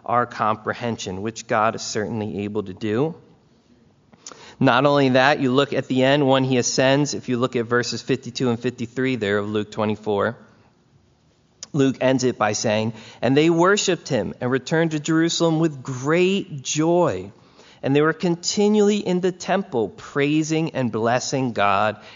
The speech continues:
Amen. This reality of Christ's resurrection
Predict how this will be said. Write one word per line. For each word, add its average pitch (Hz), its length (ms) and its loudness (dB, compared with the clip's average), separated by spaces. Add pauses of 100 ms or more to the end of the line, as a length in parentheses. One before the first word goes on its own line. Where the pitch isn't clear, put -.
(120)
Amen. 123 480 0
This 123 180 -6
reality 143 1080 0 (280)
of 135 180 -2
Christ's 151 460 0
resurrection 139 880 2